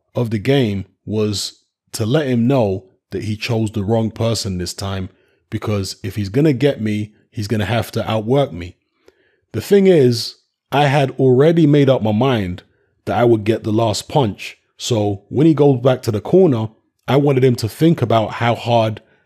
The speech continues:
I had hit him. I didn't want to go back thinking about how hard he hit me. I knew that was part of the game plan. You've got to push him. You've got to beat him to the punch.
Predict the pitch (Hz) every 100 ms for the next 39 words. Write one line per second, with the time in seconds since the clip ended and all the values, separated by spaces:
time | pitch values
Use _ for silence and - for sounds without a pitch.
0 | - 113 101 - 170 135 80 _ _ _
1 | _ _ - 95 110 160 139 143 139 -
2 | 113 120 113 120 113 - - 117 113 107
3 | 110 110 - 110 98 107 101 104 113 104
4 | 80 139 143 - _ _ _ _ _ -
5 | 104 127 170 135 104 - 113 104 107 -
6 | 120 101 101 98 120 143 120 107 95 98
7 | _ _ _ _ _ _ _ 98 98 -
8 | 120 - 110 - 147 - 113 107 - _
9 | - 95 - 113 - 101 110 107 107 -
10 | 98 - 147 104 - -